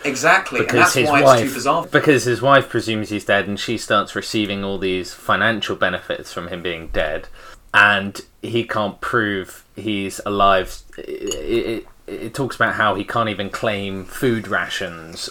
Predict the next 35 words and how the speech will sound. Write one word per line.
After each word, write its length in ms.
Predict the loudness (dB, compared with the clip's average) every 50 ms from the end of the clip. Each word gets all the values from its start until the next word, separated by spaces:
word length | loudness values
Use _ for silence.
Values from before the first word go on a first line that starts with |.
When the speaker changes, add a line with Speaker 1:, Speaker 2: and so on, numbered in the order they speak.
| -8 -4
Speaker 2:
or 320 | -2 0 0 0 -2 -2
clothing, 640 | -2 0 0 0 0 0 -2 -4 -6 -6 -10 -12 -14 -18 -20 -18 -18 -18 -18 -18 -18 -18 -18 -12 -6
you 80 | -4
know, 140 | -2 -2 -2
surplus. 720 | 0 0 2 2 2 2 0 -2 0 0 0 0 -2 -4
He 80 | -2 0
has 180 | 0 0 0 0
to 80 | -2 0
rely 400 | 0 2 4 4 4 4 4 2
on 120 | 2 0 0
other 180 | 0 0 0 -2
people 500 | -2 -2 -2 -2 -2 -2 -4 -4 -4 -4
to 220 | -2 -2 -4 -4 -4 -8 -16 -20 -20 -20 -20 -20 -20 -20 -20 -20 -20 -20 -18 -12 -8
maintain 840 | -6 -4 -2 0 0 0 0 -2 -6 -6 -4 -2 -2 -2 -4 -6
just 220 | -8 -10 -10 -10 -8
his 160 | -10 -10 -6
basic 520 | -2 0 0 0 0 -2 -6 -8 -6 -4
life 840 | 0 2 2 2 2 0 -4 -10 -14 -16 -16 -16 -16 -16 -16 -18 -14 -12 -10
because 480 | -6 -2 0 2 4 4 4 2 2 2 0
he 180 | 0 0 0
no 160 | 0 0 0
longer 320 | 0 0 -2 -2 -2 -2 -2
exists 420 | -2 -2 -4 -6 -6 -6 -6 -6
in 100 | -6 -6
the 80 | -6 -4
system. 460 | -2 -2 -2 -2 -2 -6 -6 -6 -6 -8 -8 -10 -10 -10 -14 -16 -16 -18 -16 -12 -8 -4
Um, 540 | -2 0 2 2 2 2 0 -2 -6 -8 -10 -14 -18 -20 -20 -20 -18 -18 -18 -20 -20 -8 0
but 120 | 4 6
I 60 | 6 8
think 220 | 8 6 6 6
it 80 | 4 4
is, 460 | 4 4 4 4 2 0 -2 -4 0 4 6 6 8 8 8 8 6
you 180 | 6 2 2
know, 140 | 2 2 0
is, 200 | 0 -2 -2 -4